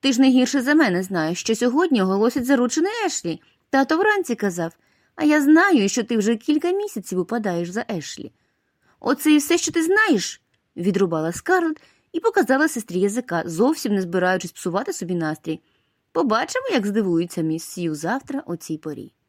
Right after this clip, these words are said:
"Але ж це неправда, Сьюзі", запротестувала вражена Керін.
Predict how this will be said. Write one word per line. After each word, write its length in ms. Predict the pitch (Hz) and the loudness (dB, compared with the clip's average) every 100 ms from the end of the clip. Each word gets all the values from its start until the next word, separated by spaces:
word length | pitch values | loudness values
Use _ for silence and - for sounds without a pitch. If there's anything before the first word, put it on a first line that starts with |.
| _ _ _ _ _ _ _ _ _ _ _ _ _ | _ _ _ _ _ _ _ _ _ _ _ _ _
"Але 220 | 320 311 | 2 2
ж 80 | - | 2
це 100 | 311 | 2
неправда, 540 | 302 233 190 165 170 | 4 4 0 0 -4
Сьюзі", 680 | 196 294 285 175 156 160 - - _ _ | -6 2 2 2 0 -2 -2 -12 _ _
запротестувала 840 | 175 226 170 160 - 165 196 320 | -4 -2 -2 -10 -8 -4 -2 0
вражена 460 | 262 170 160 202 233 | -2 -2 -4 -2 -4
Керін. 380 | - 151 165 | -4 -10 -10